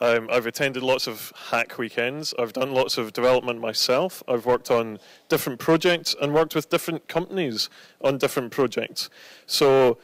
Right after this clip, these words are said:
if I'm here to talk about the future of OpenStreetMap, I'm going to limit myself to talking about the development features and the development futures. So there's plenty more to OpenStreetMap than I'm going to cover today,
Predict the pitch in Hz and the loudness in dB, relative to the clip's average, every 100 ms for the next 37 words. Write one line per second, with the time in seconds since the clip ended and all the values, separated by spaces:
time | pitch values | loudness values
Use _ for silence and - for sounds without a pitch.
0 | _ - 123 156 170 160 147 123 139 135 | _ 0 2 4 6 4 4 2 2 4
1 | 127 123 127 123 151 123 127 139 131 113 | 4 4 0 -2 -2 0 0 2 2 0
2 | - 143 131 117 - 135 139 139 139 127 | 0 2 2 0 0 2 4 2 4 2
3 | 117 127 131 160 196 135 123 - 123 113 | 2 2 4 4 4 2 2 4 4 4
4 | - - 131 127 117 123 120 117 117 120 | 2 4 4 4 0 2 2 2 0 0
5 | 107 117 104 120 139 147 143 - _ - | 0 -2 2 4 4 2 -2 -4 _ -8
6 | - 131 - 113 107 113 110 110 131 135 | -4 -2 2 2 2 -2 -2 2 6 6
7 | 127 123 - - 127 - 127 110 - - | 4 -2 -4 -4 -4 0 2 2 -2 -10
8 | - - - 127 123 - 151 170 175 165 | -20 -4 2 4 4 4 4 4 4 4
9 | 160 147 147 139 131 - 135 127 123 - | 6 6 6 4 0 0 0 2 0 0
10 | 120 123 123 123 123 - 113 113 - 117 | 0 2 2 0 0 0 2 2 2 4
11 | 127 | 4